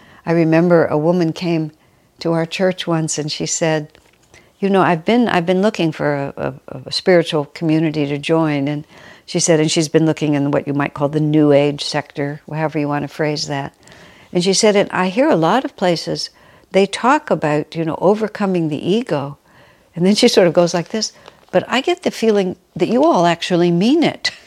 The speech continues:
<laughs> And I thought it was very astute of her, because, yeah, in fact, we do. And what that means, and I'm not just talking about some,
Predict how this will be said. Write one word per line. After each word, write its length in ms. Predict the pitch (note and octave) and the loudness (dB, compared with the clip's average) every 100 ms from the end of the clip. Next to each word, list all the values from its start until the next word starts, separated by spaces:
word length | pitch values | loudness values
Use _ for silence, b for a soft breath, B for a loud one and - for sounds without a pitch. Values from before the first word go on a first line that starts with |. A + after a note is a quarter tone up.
| - - | -6 0
<laughs> 60 | E4+ - F#4+ G4 F4+ F4 - D#4+ - - - - - - - _ - - _ B B B - | 0 2 0 2 0 0 0 -2 -2 -6 -4 -4 -4 -4 -10 _ -16 -16 _ B B B 4
And 140 | B3+ | 6
I 100 | D4 | 8
thought 200 | D#4 C#4 | 8 8
it 40 | |
was 140 | A3 A3+ | 8 8
very 240 | C#4 A3+ | 8 8
astute 400 | B3+ - E4 G#4 | 4 6 8 8
of 140 | E4 - | 6 2
her, 260 | F3+ F3+ B B B | 2 2 B B B
because, 320 | - - C4 C4 | 0 4 4 6
yeah, 220 | E4 D4+ | 4 4
in 120 | G3 | -2
fact, 280 | F#3+ A3+ A3+ | 0 0 0
we 140 | G#3+ G3+ | -2 0
do. 420 | A#3 D4 - D3 b b b b b b | 0 0 -4 -8 b b b b b b
And 160 | F#3+ A3 | 0 6
what 180 | C4+ C4 | 6 6
that 180 | G#3+ | 2
means, 320 | F#3+ A3+ G3+ F#3+ | 2 0 0 0
and 100 | F#3+ | 0
I'm 160 | G3 | 0
not 220 | F#3 - | -2 -4
just 240 | D#3 D3 - | -6 -6 -6
talking 320 | D#3+ D3+ D3+ | -8 -6 -8
about 260 | C#3+ C#3+ - | -6 -6 -6
some, 400 | D#3 D3 D3 | -6 -6 -8